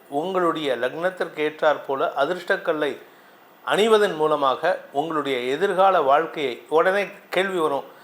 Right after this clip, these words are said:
"வயசு வித்தியாசம் இருக்கா?" அப்படின்ட்டு. பதினெட்டு வயசுக்கு மேல இருக்கிறவங்க எல்லாருமே அணியலாம். எண்பது வயசு, தொண்ணூறு வயசு வயதானவர்கள் கூட இந்த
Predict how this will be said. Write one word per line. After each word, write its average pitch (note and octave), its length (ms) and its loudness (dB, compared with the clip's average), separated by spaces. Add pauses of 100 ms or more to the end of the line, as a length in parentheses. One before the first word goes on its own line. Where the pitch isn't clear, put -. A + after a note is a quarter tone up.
(160)
"வயசு G#3 340 4
வித்தியாசம் E3 440 2
இருக்கா?" C#3+ 280 4
அப்படின்ட்டு. C#3 420 -2 (320)
பதினெட்டு E3+ 480 0
வயசுக்கு F3+ 440 0
மேல D#3+ 280 0
இருக்கிறவங்க C#3+ 440 -2
எல்லாருமே D#3 540 2
அணியலாம். C3+ 540 -2 (480)
எண்பது G#3 440 4
வயசு, A#3 240 0
தொண்ணூறு F#3 420 0
வயசு F3+ 340 0
வயதானவர்கள் D#3+ 800 2
கூட D3 360 -2 (100)
இந்த C#3 360 0